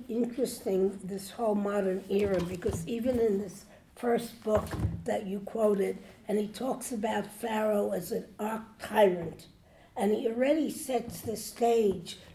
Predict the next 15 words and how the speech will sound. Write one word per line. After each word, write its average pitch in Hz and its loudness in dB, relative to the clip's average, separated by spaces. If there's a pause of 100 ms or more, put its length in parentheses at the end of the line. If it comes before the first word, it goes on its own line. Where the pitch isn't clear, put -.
(100)
to 208 -4
go 214 4
beyond 202 4 (140)
our 196 0
own 196 2
family 185 0 (320)
of 180 -2
Jews. 208 -2 (360)
And 190 0 (140)
for 220 -6
people 262 -2
that 220 2
don't 233 -2
know, 220 0
there's, 190 -4